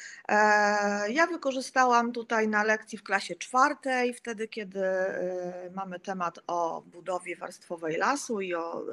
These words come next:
e, drzewach rosnących, e, w naszych lasach. Dzieciaki wychodzą w teren i za pomocą prostego klucza i tabletu, e, rozpoznają, e, drzewa na terenie szkoły. I to akurat zdjęcie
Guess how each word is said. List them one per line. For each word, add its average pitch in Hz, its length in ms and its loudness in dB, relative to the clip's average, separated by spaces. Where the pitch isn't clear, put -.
e, 175 40 -10
drzewach 180 560 -4
rosnących, 196 640 0
e, 175 200 -2
w 175 60 -12
naszych 180 340 -4
lasach. 247 440 0
Dzieciaki 294 340 0
wychodzą 214 440 0
w - 60 -10
teren 277 380 2
i 233 120 -4
za 254 160 2
pomocą 220 440 0
prostego 254 560 2
klucza 214 720 2
i 220 140 -6
tabletu, 180 1000 0
e, 170 380 -4
rozpoznają, 185 1040 -2
e, 180 260 -4
drzewa 165 580 -4
na 185 160 -2
terenie 160 360 -6
szkoły. - 440 -12
I - 60 -18
to 175 100 -10
akurat 160 380 -12
zdjęcie - 460 -10